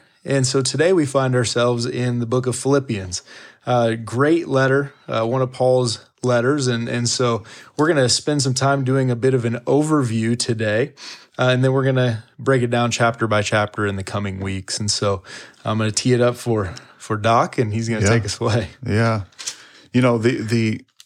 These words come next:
Speaker 2: all of these books, when we get to Paul's letters, uh, the Gospels, they're also situated in the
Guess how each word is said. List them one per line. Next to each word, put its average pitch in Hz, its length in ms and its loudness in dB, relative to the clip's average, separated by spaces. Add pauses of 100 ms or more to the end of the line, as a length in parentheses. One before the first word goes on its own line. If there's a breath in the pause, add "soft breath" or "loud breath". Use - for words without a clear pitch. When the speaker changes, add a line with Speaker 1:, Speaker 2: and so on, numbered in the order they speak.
(260)
Speaker 2:
all 151 260 4
of 143 80 2
these 120 240 2
books, - 640 -4 (420 soft breath)
when 123 140 2
we 123 100 4
get 135 260 2
to 117 360 0 (260)
Paul's 110 560 2
letters, 107 800 2
uh, 101 320 -2 (400 loud breath)
the 117 120 2
Gospels, 101 640 0 (420 loud breath)
they're 120 180 2
also 135 480 2
situated 107 880 0
in 123 320 2
the 104 320 0